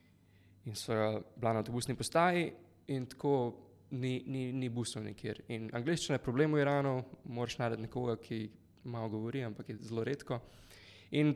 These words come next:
nekako zveva čez čas, da ni zaradi sn-, zaradi snega na cesti, zaradi razmer na cesti ni busov, ne grejo tja. Tako, okej, kaj zdaj? Ja, greva še na naslednji konec meseca, še na zale-, železniško, mogoče greva z vlakom, tudi ne.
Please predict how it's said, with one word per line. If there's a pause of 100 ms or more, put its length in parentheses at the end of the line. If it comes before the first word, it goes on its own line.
(120)
nekako
zveva
čez
čas,
da
ni
zaradi
sn-,
zaradi
snega
na
cesti,
zaradi
razmer
na
cesti
ni
busov,
ne
grejo
tja. (1120)
Tako,
okej,
kaj
zdaj? (880)
Ja,
greva
še (200)
na
naslednji
konec
meseca,
še
na
zale-,
železniško,
mogoče
greva
z
vlakom, (480)
tudi
ne.